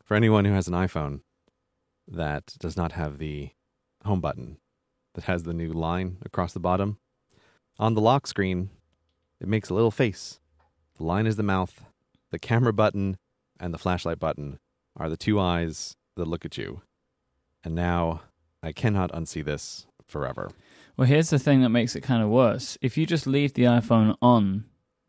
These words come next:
Speaker 2: the mouth starts to move, right? So it's going like,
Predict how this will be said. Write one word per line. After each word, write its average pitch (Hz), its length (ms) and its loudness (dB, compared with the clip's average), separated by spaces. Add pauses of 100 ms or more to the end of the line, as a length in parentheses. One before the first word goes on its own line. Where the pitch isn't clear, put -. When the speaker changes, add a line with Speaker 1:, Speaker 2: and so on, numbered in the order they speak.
Speaker 2:
the 113 100 4
mouth 120 380 6
starts - 460 0
to 101 100 -2
move, 107 640 2 (440)
right? 98 320 -2 (720)
So - 240 2
it's - 160 0
going 110 320 2
like, 104 200 2